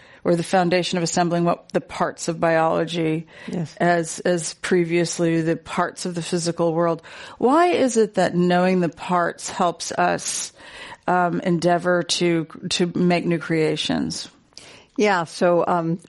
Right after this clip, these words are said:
Speaker 2: yeah, I'm happy you still told the story about my friend who will always remain nameless. <laughs>
Speaker 1: Right. <laughs> I hope she doesn't recognize
Speaker 2: But she's
Speaker 1: herself.
Speaker 2: a brilliant woman. She's a
Speaker 1: <laughs>
Speaker 2: fabulous, uh, at least successful businesswoman. And I was a little surprised that she didn't know what a gene was, but I,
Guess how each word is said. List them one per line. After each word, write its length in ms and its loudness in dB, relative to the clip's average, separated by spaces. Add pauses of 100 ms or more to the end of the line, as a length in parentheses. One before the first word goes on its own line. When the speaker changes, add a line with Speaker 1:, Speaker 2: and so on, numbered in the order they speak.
(300)
Speaker 2:
yeah, 220 -2
I'm 160 0
happy 240 0
you 140 2
still 300 0
told 200 -2
the 80 0
story 220 2
about 140 -4
my 120 -2
friend 320 -2
who 140 -2
will 260 0
always 340 0
remain 300 0
nameless. 580 0
<laughs> 40 4 (460)
Speaker 1:
Right. 240 0 (100)
<laughs> 120 -8
I 40 0
hope 100 -2
she 140 -6
doesn't 260 0
recognize 480 0
Speaker 2:
But 20 -8
she's 160 0
Speaker 1:
herself. 240 2
Speaker 2:
a 20 -12
brilliant 360 4
woman. 300 0
She's 160 2
a 80 4
Speaker 1:
<laughs> 20 2
Speaker 2:
fabulous, 760 0
uh, 260 -4
at 100 -2
least 200 4
successful 480 -2
businesswoman. 680 0 (420)
And 300 0
I 140 0
was 480 -2
a 60 2
little 240 2
surprised 520 -2
that 260 -2
she 140 -8
didn't 180 0
know 80 0
what 100 2
a 40 -2
gene 280 -2
was, 180 -2
but 140 -4
I, 160 -2